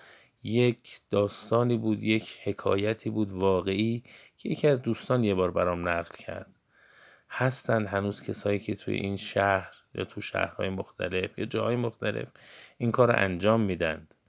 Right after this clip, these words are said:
بارها شکست خوردند و ولی باز هم دوست دارن یه چیز این شکلی رو تجربه کنند. ولی خدا تو قرآن جوابش رو داده.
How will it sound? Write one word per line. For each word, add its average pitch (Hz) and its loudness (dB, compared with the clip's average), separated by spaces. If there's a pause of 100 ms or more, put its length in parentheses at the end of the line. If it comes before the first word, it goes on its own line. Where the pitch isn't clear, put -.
(540)
بارها 120 8
شکست 143 2
خوردند 107 2
و 92 2
ولی 120 0
باز 143 4
هم 131 2
دوست 127 -4
دارن 123 4
یه 123 -4
چیز 120 -2 (840)
این 110 0
شکلی 107 0
رو 117 0
تجربه 90 -2
کنند. - -10 (720)
ولی 104 4
خدا 107 0
تو 104 -2
قرآن 104 0 (400)
جوابش 95 0
رو 98 -2
داده. 82 -8